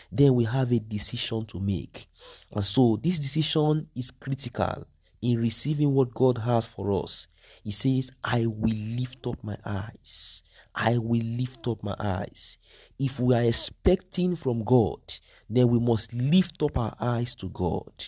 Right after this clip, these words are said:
I repeat, if we are expecting from God, then we must lift up our eyes to God. God is our source.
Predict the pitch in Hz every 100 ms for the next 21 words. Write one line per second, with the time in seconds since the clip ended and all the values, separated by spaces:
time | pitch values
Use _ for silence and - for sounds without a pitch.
0 | _ _ - - 104 107 233 214 - -
1 | _ _ - 196 - 127 127 117 110 -
2 | - - 143 - 143 143 - 104 95 110
3 | 98 - - - _ - - 120 120 113
4 | 113 104 - 117 123 160 165 - 127 -
5 | 101 - 107 104 - - 98 90 85 -
6 | - - _ - _ - 104 147 170 180
7 | 175 165 165 175 - 131 - 120 120 110
8 | - - 127 - - - -